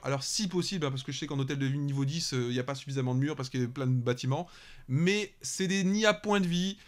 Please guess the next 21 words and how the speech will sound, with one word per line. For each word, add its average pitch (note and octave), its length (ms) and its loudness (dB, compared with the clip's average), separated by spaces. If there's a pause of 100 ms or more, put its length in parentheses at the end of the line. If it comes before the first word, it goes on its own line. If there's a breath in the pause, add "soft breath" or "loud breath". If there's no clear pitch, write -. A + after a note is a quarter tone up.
(220 loud breath)
Il F3 180 2
faut G3 280 -2
vraiment F#3+ 260 4
les F3 220 2
utiliser F3+ 340 -2
comme F#3+ 220 4
cela, E3+ 420 4
t-, - 240 -10
contre D#3+ 240 -6
les D#3+ 160 2
attaques E3 380 0 (100)
terrestres, D#3 560 2
contre E3+ 680 0
les C#3 140 2
attaques C#3 240 0
dragons C3+ 320 2
en D#3 60 -2
H B2+ 160 2
D B2 100 0
V A#2+ 140 -2
huit. C#3+ 400 -4